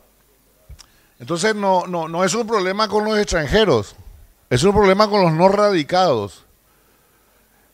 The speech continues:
Casi, casi lo mismo que ocurre con los nacionales,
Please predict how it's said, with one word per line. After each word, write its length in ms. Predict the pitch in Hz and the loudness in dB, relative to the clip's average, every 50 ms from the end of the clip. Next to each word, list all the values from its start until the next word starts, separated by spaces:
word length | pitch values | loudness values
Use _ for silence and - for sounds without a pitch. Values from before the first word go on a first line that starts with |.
| _ _ - | _ _ 0
Casi, 320 | 196 208 220 - 254 226 | 2 4 4 4 2 0
casi 320 | 180 226 220 220 - 240 | 0 2 2 2 2 0
lo 180 | 226 226 220 202 | 0 0 0 0
mismo 340 | 185 190 202 196 202 226 233 | 0 -2 -4 -4 -4 -4 2
que 80 | 214 | 4
ocurre 420 | 226 208 143 175 196 202 214 233 - | 2 2 2 2 0 2 2 0 0
con 220 | - 220 214 214 | 0 0 0 0
los 180 | 208 190 165 170 | 0 -2 -4 -4
nacionales, 800 | 202 196 185 - 175 165 190 226 240 214 165 151 151 120 113 | -4 -2 -2 -2 -2 -2 0 0 0 2 0 -2 -4 -6 -10